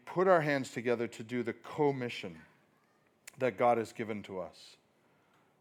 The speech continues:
Um, I'm gonna skip the next slide and go right to this last part. I really want to include this last part.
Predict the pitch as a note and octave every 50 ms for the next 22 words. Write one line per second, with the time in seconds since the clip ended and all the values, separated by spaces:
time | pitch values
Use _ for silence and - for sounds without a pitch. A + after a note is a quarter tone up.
0 | _ _ - A#2+ A2 G#2+ G#2 G2+ F#2+ F2 E2 E2 _ _ _ _ _ _ _ _
1 | _ _ _ _ _ _ _ _ _ _ _ _ _ _ _ _ _ _ _ _
2 | _ _ _ _ _ _ - - - - - - - - - - - - - A#2+
3 | C3+ C#3 C3 A#2+ - - D3 C3+ - - A#2 A2+ A2+ A2+ - - - _ _ _
4 | - - - - A#2 G#2+ G2+ G2 F#2+ F#2 F2+ F2 F2+ - _ _ _ _ _ _
5 | _ _ _ _ _ _ _ _ _ _ _ _ _ _ _ - - _ _ _
6 | _ _ _ _ - - A#2 A#2 B2+ B2 A#2+ C3 C3+ C3+ C3 - C3 A#2 A#2+ A2+
7 | - - C3 B2 B2 B2 A#2+ - - A#2+ A2 A2 A2+ A#2+ C3+ C#3 C3 B2+ A#2+ A#2+
8 | A#2+ A#2 G#2+ - - B2+ A#2+ G#2+ G2+ G#2+ - - G2+ G2+ G2 F2+ - - - G#2
9 | F#2+ -